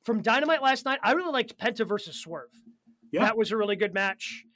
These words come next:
Speaker 1: And then, um, Rampage,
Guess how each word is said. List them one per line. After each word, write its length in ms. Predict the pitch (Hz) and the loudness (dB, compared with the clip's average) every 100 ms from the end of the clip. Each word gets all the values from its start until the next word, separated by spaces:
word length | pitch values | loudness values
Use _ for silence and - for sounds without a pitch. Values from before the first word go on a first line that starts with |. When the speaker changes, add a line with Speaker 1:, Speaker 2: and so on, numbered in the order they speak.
| _ _ - | _ _ -4
Speaker 1:
And 160 | 208 208 | -2 2
then, 340 | 208 202 196 - | 2 0 -4 -6
um, 380 | 190 185 180 170 | -2 -2 -2 -8
Rampage, 800 | 180 233 247 226 240 233 175 - | -2 0 0 2 4 4 0 -10